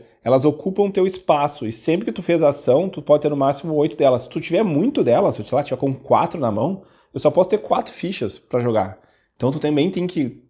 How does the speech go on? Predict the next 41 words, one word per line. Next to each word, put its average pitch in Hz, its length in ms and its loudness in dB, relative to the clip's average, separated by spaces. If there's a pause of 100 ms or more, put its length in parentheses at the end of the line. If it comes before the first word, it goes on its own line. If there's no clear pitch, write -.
(200)
conseguir 139 460 0
elas, 147 280 2
mas 147 180 -4
te 170 100 -6
livrar. 156 400 0
É 120 80 0
legal 139 260 4
ter 147 120 -6
um 135 100 -2
jogo 127 200 -4
só 123 160 -6
pra 117 140 -4
ti? 165 340 -12
É, 131 300 -2
mas 104 160 -2
ele 110 120 0
é 113 40 -2
bem 110 180 -2
custoso 131 680 0
também, 98 300 -10
né, 95 200 -10 (120)
nessa 104 240 -6
parte. - 400 0 (1500)
Mas 117 180 2
sabendo 143 260 2
gerenciar 151 460 2
isso, 151 200 -4
tu 160 80 -10
consegue 139 280 -4
te 147 120 -12
livrar 131 500 -4 (140)
e 127 100 -2
andar 131 260 2
bem 135 220 -2
assim. 135 240 -8
É 87 40 -4
uma 90 240 -6 (120)
estratégia 139 460 -4
bem 135 220 0
interessante 139 640 0
essa. - 280 -8